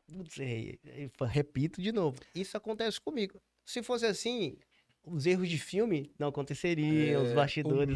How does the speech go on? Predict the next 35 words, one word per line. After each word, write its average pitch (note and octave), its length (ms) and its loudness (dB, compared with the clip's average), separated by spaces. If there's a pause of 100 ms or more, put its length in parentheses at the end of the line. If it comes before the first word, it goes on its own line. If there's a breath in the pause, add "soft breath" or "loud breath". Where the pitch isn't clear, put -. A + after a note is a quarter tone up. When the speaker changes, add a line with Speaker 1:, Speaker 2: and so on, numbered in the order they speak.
Speaker 1:
lá, C#3+ 160 6
Speaker 2:
make-off. C#3+ 520 4
Speaker 1:
os C#3 80 2
make-offs, D3+ 840 2 (260 loud breath)
os C#3+ 80 -6
make-offs E3+ 460 -2
de D#3+ 80 -4
novela D3+ 680 2 (220)
não C3+ 140 0
aconteceria. D3 800 -2 (120)
Então, D#3 220 -2
assim, F3+ 180 -2
se - 140 -8
os G3+ 80 -10
profissionais F3+ 880 -4
erram, G#3+ 320 -4
pô, C3+ 200 -4
imagina E3 580 -6 (240)
a D3 60 -12
gente D#3+ 260 -4
que D3 140 -10
não C#3 480 -6 (100)
trabalha C3 580 -4
Speaker 2:
Sim. A2 400 -12 (440)
Speaker 1:
focado D#3 500 0
com C#3+ 240 -6
isso, B2 320 -6
né? G#2+ 220 -6
Speaker 2:
Uhum. G#2+ 100 -6
Speaker 1:
Mas A#2 140 -2
a - 20 -2
gente C#3 140 -4
precisa C#3+ 380 -2
disso. G3+ 380 0
Speaker 2:
Sim, - 280 -6